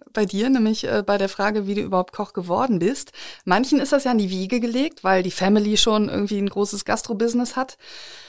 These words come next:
Bei dir ist es nicht so. Man kann auch sonst nicht behaupten, dass das jetzt von Anfang an dein großer Traum war, weil, ähm, du bist zweiundachtzig in Troisdorf geboren, also um die Ecke von Köln. Ähm,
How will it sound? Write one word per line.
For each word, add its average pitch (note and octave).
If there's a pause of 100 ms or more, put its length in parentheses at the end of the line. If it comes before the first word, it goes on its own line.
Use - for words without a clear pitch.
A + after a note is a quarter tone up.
(320)
Bei A3
dir G#3+
ist B3+
es A3+
nicht C4
so. D#4
Man A#3
kann B3+
auch A#3
sonst C#4
nicht -
behaupten, G3+
dass G3
das -
jetzt G3
von -
Anfang G#3
an G3
dein F#3+
großer F#3
Traum E3+
war, G#3+
weil, G3+
ähm, G3
du F#3+
bist -
zweiundachtzig -
in A#3
Troisdorf C4
geboren, B3
also G3+
um G3+
die -
Ecke -
von G3
Köln. G3+ (540)
Ähm, G#3